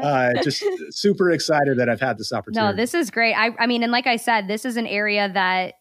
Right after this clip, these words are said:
Speaker 2: I'm guilty of just forgetting about. So, and I know there's so many teachers that are the same thing. No one's, you know, has bad intentions. There's just so much on your plate, but this is something necessary you gotta add to your plate.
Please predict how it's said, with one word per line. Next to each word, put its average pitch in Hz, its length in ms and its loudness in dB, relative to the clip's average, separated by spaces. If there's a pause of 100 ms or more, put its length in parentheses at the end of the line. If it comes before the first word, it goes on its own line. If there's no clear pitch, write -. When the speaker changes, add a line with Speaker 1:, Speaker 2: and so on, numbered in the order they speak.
(120)
Speaker 2:
I'm 202 280 2
guilty 202 400 -4
of 190 320 0
just - 280 -6
forgetting 190 440 -2
about. - 440 -8
So, 196 420 0 (240)
and 214 120 0
I 220 60 2
know 220 220 2
there's 214 220 -2
so 214 180 0
many 202 240 -2
teachers 196 500 -6
that 208 100 -2
are 214 40 -2
the 214 40 -2
same 262 220 -2
thing. 226 120 -2
No 208 100 -2
one's, 240 360 -2 (180)
you 220 160 -6
know, 175 300 -6
has 196 340 -2 (140)
bad 226 180 -2
intentions. 214 800 -2
There's 233 180 2
just 247 160 -4
so 262 100 0
much 233 180 0
on 220 120 0
your 196 120 -6
plate, 240 420 -2 (260)
but 240 120 -8
this 294 180 0
is 381 140 -2
something 330 360 2
necessary 277 640 -2
you 233 140 -2
gotta 233 380 -2
add 226 260 0
to 214 80 -8
your 196 120 -6
plate. - 440 -6